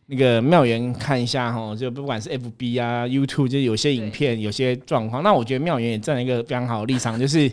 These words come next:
Speaker 1: 帮众生、帮大家提问。
Speaker 2: 问问题。
Speaker 1: 对，可是如果在佛教里面，这算是一个很厉害的功能，这个就是那个阿难尊者。
Speaker 2: <laughs> 我就是扮演阿难，
Speaker 1: 啊。
Speaker 2: 对不对？
Speaker 1: 对，阿-，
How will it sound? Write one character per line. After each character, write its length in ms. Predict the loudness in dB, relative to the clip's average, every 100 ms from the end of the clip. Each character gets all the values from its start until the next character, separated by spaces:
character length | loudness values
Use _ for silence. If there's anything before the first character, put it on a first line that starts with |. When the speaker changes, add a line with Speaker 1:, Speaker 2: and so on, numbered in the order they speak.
| -2 -20 -20 -20 _
Speaker 1:
帮 260 | 0 2 2
众 280 | 4 4 2
生、 340 | 0 0 0
帮 220 | -2 -2
大 140 | 0 0
家 200 | 0 -2
提 320 | -4 -10 -4
问。 200 | -4 -4
Speaker 2:
问 160 | -6 -4
问 240 | -2 -4
题。 300 | -8 -18 -10 2
Speaker 1:
对， 140 | 4
可 100 | 8
是 60 | 6
如 100 | 8
果 80 | 6
在 140 | 6
佛 180 | 2 2
教 120 | 2
里 60 | 2
面， 160 | 0
这 80 | -2
算 200 | -2 0
是 80 | 0
一 40 |
个 120 | -2 -2
很 340 | -2 -4 -6
厉 160 | -2 2
害 140 | 2
的 220 | 2 -2 -4
功 220 | 0 0 0
能， 160 | -4
这 80 | -6
个 80 | -4
就 60 |
是 100 | 0
那 100 | 0
个 140 | 0 -2
阿 200 | 0 4
难 240 | 4 4
尊 260 | 4 2 2
者。 200 | -4 -6
Speaker 2:
<laughs> 800 | 0 2 2 2 2 2 0 -2 -6
我 100 | -6
就 100 | -6
是 100 | -8
扮 220 | -6 -4 -4
演 100 | -4
阿 240 | -4 -4
难， 240 | -4 -6 -8
Speaker 1:
啊。 40 |
Speaker 2:
对 160 | -10 -2
不 60 |
对？ 200 | 4 6
Speaker 1:
对， 80 | 6
阿-， 100 | 6